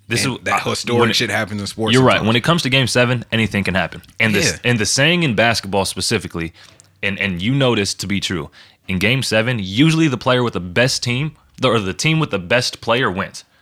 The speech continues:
Speaker 1: That's usually what happens 'cause they have the ability to take over a game. That
Speaker 2: Yeah.
Speaker 1: clearly didn't happen
Speaker 2: And
Speaker 1: here.
Speaker 2: sometimes it just doesn't happen.
Speaker 1: I agree.
Speaker 2: Nobody, if,
Speaker 1: But
Speaker 2: if
Speaker 1: are we gonna disregard game five and game six?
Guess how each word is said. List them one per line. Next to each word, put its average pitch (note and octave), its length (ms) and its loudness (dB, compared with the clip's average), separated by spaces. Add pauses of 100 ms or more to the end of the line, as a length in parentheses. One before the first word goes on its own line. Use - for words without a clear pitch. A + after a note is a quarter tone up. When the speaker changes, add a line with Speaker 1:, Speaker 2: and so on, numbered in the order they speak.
(500)
Speaker 1:
That's G#2+ 240 0
usually C#3 320 0
what A#2 120 2
happens F2+ 220 0
'cause F#2+ 120 -6
they A2 120 2
have A2+ 160 0
the A2+ 80 0
ability G2+ 300 0
to E2 40 -6
take G2+ 240 -4
over F2 180 -6
a E2+ 40 -6
game. D#2+ 240 -14
That A2 160 0
Speaker 2:
Yeah. D#3 60 -2
Speaker 1:
clearly C#3+ 240 2
didn't A2+ 220 -2
happen G2+ 260 -2
Speaker 2:
And A2+ 80 0 (140)
Speaker 1:
here. - 80 -14
Speaker 2:
sometimes C3 640 -2 (100)
it A#2 160 -4
just A2 260 -6
doesn't A#2 260 -2
happen. B2 360 -4
Speaker 1:
I G#2+ 120 4
agree. A#2 140 2
Speaker 2:
Nobody, B2+ 360 0
if, A#2 420 -6
Speaker 1:
But C3 80 0
Speaker 2:
if A#2+ 60 4
Speaker 1:
are C3 80 4
we E3 100 2
gonna E3+ 180 0
disregard B2+ 520 0
game B2 120 -2
five A#2+ 220 0
and B2+ 100 -4
game A#2+ 160 -2
six? - 380 -6